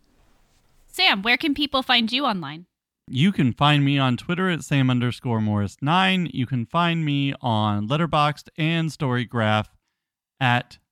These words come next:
Speaker 2: Melody Valentine. Very quickly, by the way, 'cause I don't have a pl-, podcast to plug,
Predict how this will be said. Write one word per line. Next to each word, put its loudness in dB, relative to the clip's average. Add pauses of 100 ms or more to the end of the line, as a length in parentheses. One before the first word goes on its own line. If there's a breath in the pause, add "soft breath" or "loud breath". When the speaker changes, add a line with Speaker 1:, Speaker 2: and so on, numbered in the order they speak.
Speaker 2:
Melody 0
Valentine. 0 (340)
Very -4
quickly, -2 (100)
by -2
the 0
way, 2
'cause -10
I 0
don't 0
have 0
a -2
pl-, 0 (180)
podcast -2
to -12
plug, 0